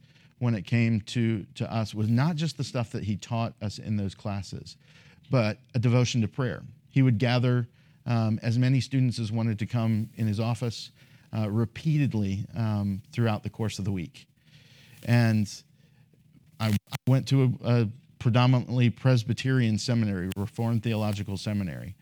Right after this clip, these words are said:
So Doctor Kelly is a diehard Calvinist, con-, convinced thoroughly of the absolute sovereignty of God. And yet, he made a point every single time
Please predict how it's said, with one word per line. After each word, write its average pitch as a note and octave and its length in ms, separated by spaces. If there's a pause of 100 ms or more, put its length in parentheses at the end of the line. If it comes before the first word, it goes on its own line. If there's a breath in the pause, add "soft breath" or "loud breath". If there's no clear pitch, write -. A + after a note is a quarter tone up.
(300 loud breath)
So A2 280
Doctor C3 360
Kelly C3+ 400
is A#2 140
a B2 120
diehard A#2+ 920
Calvinist, A2+ 680
con-, A2+ 280 (180)
convinced B2 600
thoroughly B2 680
of A2 140
the A#2 140 (140)
absolute C#3+ 640
sovereignty A#2 600
of G2+ 120
God. F#2 360 (520 loud breath)
And C3+ 180
yet, C#3 360 (260 soft breath)
he G3+ 200
made F3+ 220
a B2+ 60
point - 640 (380)
every D#3+ 460
single C3+ 440
time G2 520